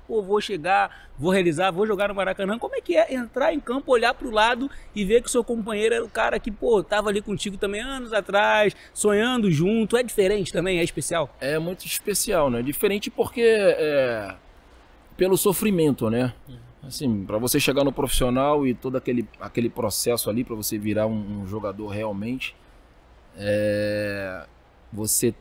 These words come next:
Speaker 2: tem muita dificuldade, né? As pessoas acham que é tudo mil maravilhas, acham que é fácil, né? Não é fácil, é muito difícil. Então a gente teve essa, essa trajetória aí junto, né?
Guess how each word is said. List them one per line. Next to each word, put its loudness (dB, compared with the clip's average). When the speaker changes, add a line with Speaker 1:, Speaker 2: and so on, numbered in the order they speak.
Speaker 2:
tem 2
muita 2
dificuldade, -6
né? -8
As -10
pessoas -4
acham -4
que -4
é 2
tudo -2
mil 4
maravilhas, -2
acham -10
que -10
é -8
fácil, -6
né? -10
Não -8
é -8
fácil, -12
é -12
muito -10
difícil. -10
Então -2
a 0
gente -2
teve 0
essa, 0
essa -6
trajetória -2
aí -2
junto, -2
né? -12